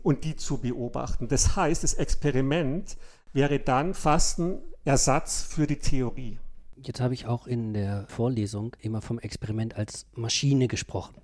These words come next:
Speaker 2: Also mit Reinberger davon gesprochen, dass das Experiment eine Maschinerie ist zur Herstellung von Zukunft. Ich habe davon gesprochen, dass das Experiment eine Wissensmaschine ist. Und ich habe davon gesprochen, dass es eine Innovationsmaschine ist.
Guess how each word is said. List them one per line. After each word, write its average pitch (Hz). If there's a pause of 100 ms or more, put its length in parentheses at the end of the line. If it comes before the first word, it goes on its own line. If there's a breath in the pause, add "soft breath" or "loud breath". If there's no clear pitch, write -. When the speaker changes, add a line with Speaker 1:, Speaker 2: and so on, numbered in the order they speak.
(100)
Speaker 2:
Also 107
mit 113
Reinberger 110
davon 101
gesprochen, 101
dass -
das -
Experiment 101
eine 101
Maschinerie 104
ist -
zur 110
Herstellung 101
von 107
Zukunft. -
Ich 104
habe 107
davon 110
gesprochen, 110
dass -
das -
Experiment 107
eine 107
Wissensmaschine 117
ist. -
Und 156
ich -
habe 131
davon 127
gesprochen, 120
dass -
es -
eine 117
Innovationsmaschine 117
ist. -